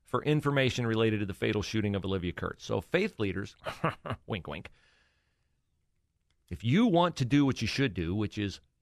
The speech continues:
talk to men's consciences and get them to do the right thing, you're so concerned about Columbus police doing the right thing, how about getting your parishioners to do the right thing and come forward with information on the murder of Olivia Kurtz?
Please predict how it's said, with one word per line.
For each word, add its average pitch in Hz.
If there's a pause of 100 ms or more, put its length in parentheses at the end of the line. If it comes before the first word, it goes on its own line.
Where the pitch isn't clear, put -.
(140)
talk 123
to 104 (180)
men's 113
consciences 90 (400)
and 98
get 131
them 135
to 117
do 123
the 104
right 107
thing, 95
you're 87
so 123
concerned 113
about 104
Columbus 110
police 117
doing 98
the 90
right 95
thing, 101
how 123
about 233
getting 208
your 160
parishioners 117
to 98
do 95
the 92
right 95 (140)
thing 73 (540)
and 104
come 131
forward 135
with 110
information 113
on 98
the 92
murder 98
of 95
Olivia 90
Kurtz? -